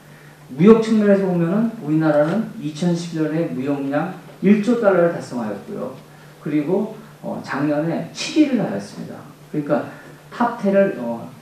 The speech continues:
어, 그러니까 이 년 연속한 거죠. 조금 더 자세히 보면요, 거기에 가장 기여한 건 제조산업이었습니다. 여기 보시면 아시겠지만, 사실 지난 오십 년 동안에 석유산업이 시작해서 조선산업,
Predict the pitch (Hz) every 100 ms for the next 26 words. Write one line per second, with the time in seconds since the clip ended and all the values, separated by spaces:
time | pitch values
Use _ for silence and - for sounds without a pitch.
0 | - - - 190 - - - 156 127 110
1 | 117 165 190 233 - 131 135 127 117 98
2 | - 80 - - - - - - 254 262
3 | - - 156 185 170 156 139 160 - -
4 | - - 147 165 214 - 185 185 185 156
5 | 147 143 127 180 196 - 151 180 185 160
6 | 123 107 101 - 98 104 95 - - -
7 | - 190 196 170 226 220 180 151 131 123
8 | - 147 170 - - - - - - -
9 | 160 160 214 202 170 185 190 143 147 165
10 | 156 143 139 127 123 151 202 - - -
11 | - - 240 240 214 196 190 175 - 147
12 | 135 113 107 104 - - - - - -
13 | 147 160 160 151 147 139 165 196